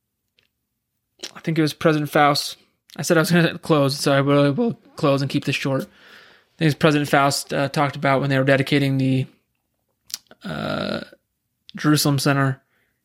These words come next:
in Jerusalem for, uh, for B Y U, that, you know, they made a promise to the government,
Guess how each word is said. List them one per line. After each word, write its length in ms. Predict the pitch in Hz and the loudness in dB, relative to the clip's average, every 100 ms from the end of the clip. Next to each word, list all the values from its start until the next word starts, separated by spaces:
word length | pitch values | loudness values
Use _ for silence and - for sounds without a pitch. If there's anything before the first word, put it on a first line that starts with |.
| _ | _
in 160 | - 143 | -4 -2
Jerusalem 380 | 135 135 135 127 | 0 0 0 -2
for, 220 | 135 131 | 2 4
uh, 280 | 131 131 131 190 - | 4 2 -2 -6 -10
for 80 | |
B 160 | 143 143 | -2 0
Y 120 | 131 | 2
U, 280 | 131 135 131 _ _ _ _ _ _ _ _ _ _ | 2 2 -2 _ _ _ _ _ _ _ _ _ _
that, 520 | 143 135 131 - - | 0 2 0 -4 -12
you 80 | 160 | -4
know, 80 | 139 | 0
they 140 | 131 | 2
made 180 | 135 135 | 2 2
a 40 | |
promise 560 | - 151 139 135 - - _ _ _ _ _ _ _ | 2 2 4 2 0 -4 _ _ _ _ _ _ _
to 100 | - | -2
the 100 | 139 | 0
government, 540 | 135 139 135 135 - | 4 2 4 0 0